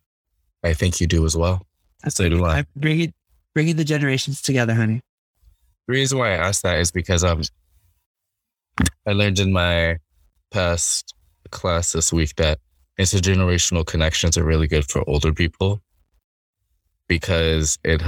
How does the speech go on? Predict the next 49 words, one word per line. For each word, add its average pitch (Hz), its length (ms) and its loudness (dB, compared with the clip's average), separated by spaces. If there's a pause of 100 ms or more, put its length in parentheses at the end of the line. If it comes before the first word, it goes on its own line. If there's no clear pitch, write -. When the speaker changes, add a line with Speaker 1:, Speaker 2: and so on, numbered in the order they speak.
(100)
Speaker 1:
it 82 100 2
gives 82 220 0
them 82 180 2
a 78 60 2
sense - 260 0
of 76 120 -6
purpose. 87 960 -2
It 80 100 0
gives 82 180 2
them 80 120 2
a 76 140 2
means 78 240 2
of 73 100 -4
communication. 78 1040 0 (460)
It 80 140 -2
gives 82 300 -2
them 78 580 2 (500)
a 80 100 -2
way 80 300 0
to 76 720 0
interact 78 720 -2
in 78 120 2
the 73 80 2
sense - 340 -2
of, 69 440 -2 (360)
I 87 120 -2
said 76 260 0
purpose, - 400 -2
but - 260 0 (380)
a 85 80 -2
way 87 140 0
to 82 160 -2
interact 78 680 -2
and 73 300 0
stay 80 340 0
with 78 220 -2
the 69 80 -6
times. 73 460 0
There's 82 220 0
a 90 40 0
lot 90 180 2
of 82 120 -4
benefits 80 600 0
to - 200 0
intergenerational 76 840 0
connections 76 460 0
with 73 180 -2
older 76 220 2
people. 73 480 -2